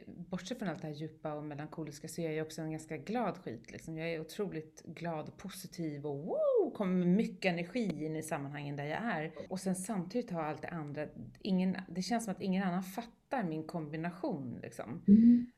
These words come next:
Speaker 1: Av allt det här, wow, och sen samtidigt det här, så att, när jag knappt fattar det själv. Så att, jo, men det där har jag verkligen känt mig igen i, eh, annorlunda skapet, liksom. Men också ett skapat annorlunda skap. Eh,
Speaker 2: Hur då?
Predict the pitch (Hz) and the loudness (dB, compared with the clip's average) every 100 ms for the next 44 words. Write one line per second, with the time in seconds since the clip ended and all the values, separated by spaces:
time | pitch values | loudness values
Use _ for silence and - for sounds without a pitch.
0 | 185 175 170 208 190 196 160 156 202 466 | 2 4 4 2 2 -2 0 0 0 2
1 | 494 349 190 156 147 147 - 190 202 180 | 4 6 4 2 -4 -8 -8 -6 -4 -4
2 | 185 175 170 160 - 160 139 139 - 160 | -2 -2 -4 -8 -10 -10 -8 -10 -10 -14
3 | - _ - - - - 73 65 185 180 | -14 _ -20 -20 -20 -18 -16 -10 -4 -2
4 | 180 180 190 185 190 190 147 151 - 208 | -2 -2 -4 -4 -4 -4 -4 -6 -8 -10
5 | - - 190 247 254 247 247 269 240 196 | -6 -4 -2 0 2 4 2 0 0 0
6 | 170 160 170 165 143 143 143 139 139 143 | 0 -6 -6 -6 -6 -8 -8 -8 -8 -8
7 | 147 - - - - _ _ - 175 160 | -10 -14 -20 -20 -20 _ _ -12 -8 -8
8 | 160 160 170 156 151 151 151 143 147 143 | -8 -8 -4 -4 -4 -4 -4 -4 -4 -4
9 | 151 - - - 185 151 - - - - | -8 -10 -12 -4 -4 -4 -8 -10 -10 -16
10 | - - 170 170 196 196 196 - - 226 | -14 -10 -2 2 2 0 -4 -4 -2 -2
11 | 143 - 247 240 196 151 143 143 135 - | -2 -4 -4 0 0 0 -2 -4 -6 -6
12 | - - _ - 180 170 165 165 156 175 | -8 -10 _ -6 -4 -4 6 10 12 12
13 | 165 | 12